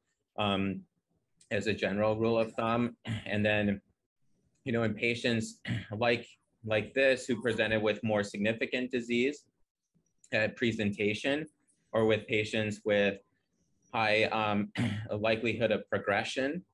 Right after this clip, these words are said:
um, <clears throat> or patients that have demonstrated progression, all of those patients should be considered for lung transplant referral. I think, you know, in this specific patient, he's a young,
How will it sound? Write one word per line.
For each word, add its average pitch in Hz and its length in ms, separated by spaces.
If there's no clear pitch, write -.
um, 104 420
<clears throat> 110 440
or 110 480
patients 113 380
that 110 120
have 95 140
demonstrated 117 600
progression, 98 500
all 127 180
of 139 100
those 113 200
patients 95 460
should 95 180
be 95 260
considered 104 560
for 98 140
lung 95 240
transplant 95 500
referral. 98 500
I 117 80
think, 117 240
you 113 140
know, 110 160
in 107 120
this 110 160
specific 110 560
patient, 131 460
he's 110 220
a 104 60
young, 110 440